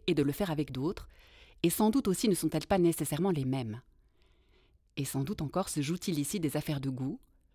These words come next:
de beauté, de transport, d'exaltation et d'activation de puissance, de courage, d'importance et d'enthousiasme, de respect des formes, d'accord magique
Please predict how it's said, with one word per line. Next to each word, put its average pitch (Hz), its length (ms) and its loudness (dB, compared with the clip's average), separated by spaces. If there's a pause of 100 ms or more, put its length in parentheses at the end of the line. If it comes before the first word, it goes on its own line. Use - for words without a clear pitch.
(240)
de 139 80 -2
beauté, 160 480 0 (680)
de 147 80 -6
transport, 151 720 -4 (480)
d'exaltation 202 760 2
et 170 80 6
d'activation 190 580 0
de 165 80 0
puissance, - 580 -4 (440)
de 147 100 -4
courage, 156 520 -2 (360)
d'importance 180 600 0
et 185 40 0
d'enthousiasme, 151 640 0 (380)
de 156 80 4
respect 196 320 2
des 185 100 4
formes, 135 460 -4 (500)
d'accord 170 320 2
magique 175 480 4